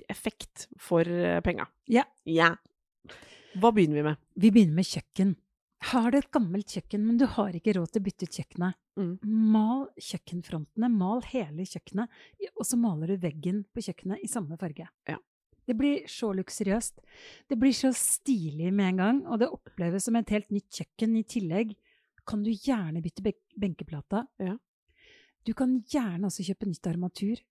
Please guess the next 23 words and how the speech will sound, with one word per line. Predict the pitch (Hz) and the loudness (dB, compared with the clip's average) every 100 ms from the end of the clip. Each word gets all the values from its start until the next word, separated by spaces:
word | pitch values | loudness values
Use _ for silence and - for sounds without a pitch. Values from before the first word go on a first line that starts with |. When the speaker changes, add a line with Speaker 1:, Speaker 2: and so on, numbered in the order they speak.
| - | -6
Speaker 2:
og | 190 | -2
ny | 170 160 | -2 -4
vask. | 165 - - - | -6 -8 -10 -12
Speaker 1:
Ja. | - 180 - | -16 -14 -2
Da | 185 | 0
har | 175 120 120 | 4 4 6
du | 180 | 6
basically | 156 165 180 | 4 2 -4
et | 175 | -4
nytt | 170 | -6
kjøkken, | 147 - 135 | -10 -8 -8
egentlig. | 196 190 | -6 -2
Speaker 2:
Du | 220 | -2
har | - - 156 | -4 -8 -4
et | 226 | -4
Speaker 1:
Du | - | 2
har | 226 | 2
Speaker 2:
nytt | 240 | 2
Speaker 1:
et | 233 | 0
nytt | |
Speaker 2:
kjøkken, | 202 | 2
altså. | 208 208 | 4 6
Speaker 1:
liv | 254 202 | 4 4